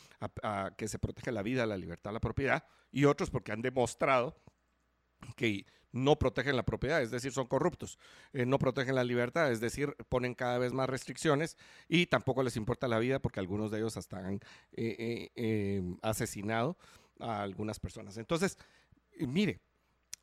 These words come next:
si usted no participa en los diferentes espacios que hay, tampoco podemos decir mucho. Eh, u-, la primera participación y la más pequeña es ir a votar.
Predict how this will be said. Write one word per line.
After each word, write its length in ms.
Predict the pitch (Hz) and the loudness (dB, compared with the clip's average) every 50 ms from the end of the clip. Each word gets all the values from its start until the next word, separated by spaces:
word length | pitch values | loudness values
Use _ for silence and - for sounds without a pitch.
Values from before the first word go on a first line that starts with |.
| - | -16
si 220 | 294 - - - 127 | -14 -6 0 2 2
usted 240 | 123 - - 165 156 | 2 4 2 2 2
no 180 | 143 135 135 | 2 0 0
participa 680 | - 127 113 - - 110 - - 113 98 - 147 190 - _ _ _ - | 0 -2 -4 -4 -6 -8 -6 -6 -6 -4 -4 -4 -6 -6 _ _ _ -8
en 160 | - 113 113 | -4 -4 -2
los 120 | 101 95 | -2 -4
diferentes 460 | - 110 - 101 95 104 101 - 131 113 | -6 -4 -4 -4 -4 -4 -4 -6 -4 -4
espacios 460 | 107 - - 107 117 - - 113 - | -4 -4 -4 -6 -6 -6 -6 -8 -10
que 180 | - - 87 87 | -10 -10 -8 -6
hay, 260 | 90 95 104 110 - _ _ _ _ _ _ _ _ _ _ _ _ - - 214 _ - | -6 -6 -6 -8 -10 _ _ _ _ _ _ _ _ _ _ _ _ -20 -20 -20 _ -6
tampoco 320 | - 135 131 - - - 190 | -6 -4 -2 -2 -4 -2 0
podemos 320 | - 165 151 156 170 156 | 0 2 2 2 0 -2
decir 260 | 135 113 - 147 135 | -4 -4 -4 -4 -4
mucho. 320 | 143 156 143 - - 92 - _ - - - _ _ - - | -4 -4 -6 -6 -8 -12 -12 _ -20 -20 -20 _ _ -10 -8
Eh, 120 | 117 107 - | -8 -8 -6
u-, 120 | 135 127 | -4 0
la 180 | 127 127 123 - | 2 2 2 2
primera 360 | 131 131 127 151 185 202 - | 2 0 2 2 2 0 0
participación 600 | - 131 - - 113 107 - - 120 117 143 139 | -2 -4 -4 -6 -10 -8 -4 -4 -2 -2 0 -2
y 40 | 131 | 0
la 120 | 113 113 113 | 0 0 0
más 320 | 127 151 190 214 - - | 0 0 0 -2 -2 -2
pequeña 480 | - - 156 - - 160 131 113 107 104 | -2 -2 -2 -2 -4 -4 -4 -2 -4 -4
es 140 | 101 - | -6 -8
ir 80 | 113 110 | -8 -6
a 20 | 113 | -6
votar. 300 | 104 98 - 104 92 | -6 -6 -8 -10 -16